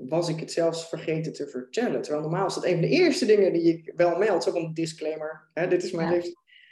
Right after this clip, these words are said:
Speaker 1: En ik had, was dat hier vergeten en toen ik dat wel vertelde, toen was er meteen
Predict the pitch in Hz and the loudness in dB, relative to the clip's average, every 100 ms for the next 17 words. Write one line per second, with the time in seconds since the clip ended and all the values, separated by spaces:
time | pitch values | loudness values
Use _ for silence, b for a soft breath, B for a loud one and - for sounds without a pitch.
0 | b - 214 208 196 202 - 233 233 214 | b -2 2 2 0 -2 -2 0 0 0
1 | 233 220 226 269 262 214 208 214 220 220 | 0 0 -2 0 2 2 0 -2 -6 -4
2 | 226 - 247 254 220 202 190 196 202 196 | -4 0 0 -2 -2 0 0 -2 -4 -6
3 | 196 185 - 359 359 339 202 165 - | -6 -10 -4 0 2 2 0 -2 -12